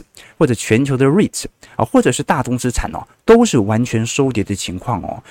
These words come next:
美国reits今年啊，年化报酬率年初以来跌幅是有三点八percent的哦，大宗资产则是跌了八点八percent啊，这都说明其实今年以来还是有非常多的重要资产相对来看是属于收跌的情况。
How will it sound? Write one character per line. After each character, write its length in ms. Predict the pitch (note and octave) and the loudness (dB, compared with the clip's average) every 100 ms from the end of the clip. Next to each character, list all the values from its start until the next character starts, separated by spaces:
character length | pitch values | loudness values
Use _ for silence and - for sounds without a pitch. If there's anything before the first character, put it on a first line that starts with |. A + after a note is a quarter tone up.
| - | -4
美 120 | A#2 | 0
国 140 | A#2+ E3 | 4 4
reits 300 | A3 C#3+ A2+ | 4 2 -2
今 260 | - E3+ | -2 0
年 240 | C3+ G#2+ A#2 - _ | 0 0 -4 -10 _
啊， 160 | G2 G#2+ | -2 -2
年 320 | A#2 B2+ D3+ | 0 -2 2
化 160 | F3 | 2
报 160 | D3+ D3 | 6 4
酬 160 | A#2 A2+ | 4 2
率 140 | A#2+ | 2
年 180 | A#2+ B2+ | 2 0
初 160 | - | 0
以 80 | C3+ | -2
来 160 | F2+ D#2+ | -2 -4
跌 220 | - C3 | 0 0
幅 120 | C3+ | 0
是 140 | C3 B2+ | -4 -4
有 100 | E2+ | -2
三 240 | - B2 | -2 -2
点 160 | G#2 D2 | -2 -2
八 160 | G#2+ G#2 | -2 -2
percent 400 | F2 - F#2 D2 | -6 -4 -6 -4
的 100 | - | -6
哦， 120 | - - _ | -6 -12 _
大 140 | F3+ | 0
宗 180 | D#3+ D#3+ | 2 0
资 120 | D#3 | -2
产 200 | D3+ A#2+ | -2 -4
则 100 | F#2+ | -2
是 120 | G#2+ B2 | -4 -2
跌 160 | G#2 | -2
了 100 | G2 - | -2 -4
八 180 | - B2 | -4 -4
点 120 | G#2 E2 | -4 -2
八 160 | F#2+ | -4
percent 400 | G2+ F2+ - - - - - - | -4 -8 -6 -8 -8 -16 -10 -4
啊， 80 | |
这 100 | C#3 | 0
都 120 | G#3 A3 | 2 4
说 180 | A#3 | 4
明 240 | A3 A2+ C3+ - _ | 2 2 -2 -8 _
其 140 | - F3 | -4 -2
实 80 | |
今 260 | F#3+ - A#3 | 0 2 4
年 160 | E3+ C3+ | 4 2
以 80 | |
来 100 | D2 - | -2 -6
还 260 | - C3 | -4 -2
是 120 | C3 | 2
有 120 | F3 G2+ | 2 2
非 260 | - F#3 | 0 -2
常 260 | - A2 A2+ | -2 -6 -4
多 140 | B2+ | -2
的 80 | G#2+ | -2
重 180 | B2+ C#3+ | -2 0
要 140 | A#2 | 0
资 120 | G#2+ | 0
产 300 | A#2 - - - - | -6 -8 -10 -12 -10
相 300 | - F#3 F#3+ | -2 0 2
对 120 | D#3+ | 0
来 160 | F#2+ G#2 | 0 -4
看 260 | C#3 G2+ - _ _ _ - _ - | -2 -4 -4 _ _ _ -20 _ -8
是 120 | - | -4
属 120 | C#3+ G2+ | 0 0
于 60 | |
收 180 | G#2+ B2 | 2 2
跌 120 | A#2+ | 2
的 80 | F#2+ | 0
情 200 | - D2+ | -4 -10
况。 200 | C#2+ | -8